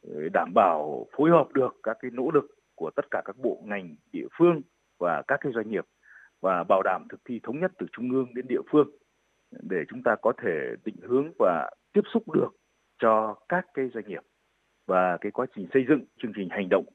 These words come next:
như vậy thì phải hướng dẫn được các cái doanh nghiệp tận dụng được tối đa các lợi thế của F T A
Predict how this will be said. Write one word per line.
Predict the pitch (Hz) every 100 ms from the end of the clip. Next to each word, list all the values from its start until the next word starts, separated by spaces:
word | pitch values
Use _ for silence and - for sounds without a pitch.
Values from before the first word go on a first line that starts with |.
| -
như | 135
vậy | 131 95 _ _ _ -
thì | 101 87 80 67 - 62 -
phải | 90 73 -
hướng | 156
dẫn | 165 180
được | 160 -
các | 160
cái | 160
doanh | 139 127
nghiệp | 117 - _ -
tận | 139 -
dụng | 156 175
được | 143 - _ _
tối | 160 190
đa | 175 147
các | - 151
lợi | 123 -
thế | 135 156
của | - 90 71 -
F | 143
T | -
A | 156